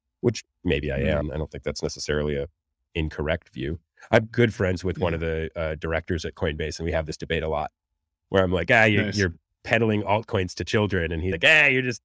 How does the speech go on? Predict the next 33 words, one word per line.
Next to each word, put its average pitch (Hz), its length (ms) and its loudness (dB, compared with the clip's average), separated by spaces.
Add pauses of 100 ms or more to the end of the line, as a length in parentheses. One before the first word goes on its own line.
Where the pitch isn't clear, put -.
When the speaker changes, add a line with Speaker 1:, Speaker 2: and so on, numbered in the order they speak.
(200)
Speaker 1:
on 120 160 0
your 120 100 0
porch 120 540 0
yelling 117 340 2
at 110 80 2
everyone 110 280 0
to 107 60 -4
get 110 100 -2
off 110 200 0
your 110 100 -4
lawn. 101 340 2 (300)
Speaker 2:
<laughs> - 0 - (1600)
Speaker 1:
I 143 160 4
think 117 180 4
there's 107 300 2 (280)
Speaker 2:
With 127 80 4
Speaker 1:
merit 135 220 10
Speaker 2:
the 139 60 8
Speaker 1:
both 110 220 6
Speaker 2:
Bitcoin - 20 -6
Speaker 1:
arguments. 107 280 2
Speaker 2:
statue 104 360 4
in 107 60 2
the 151 80 4
Speaker 1:
Yeah, 214 160 10
Speaker 2:
middle 151 160 8
of 104 100 2
it. 156 220 6
Speaker 1:
exactly. 123 200 4
Speaker 2:
Yeah. 101 80 0
Speaker 1:
Yeah. - 80 4
Like, - 120 2
"Ah, 180 220 8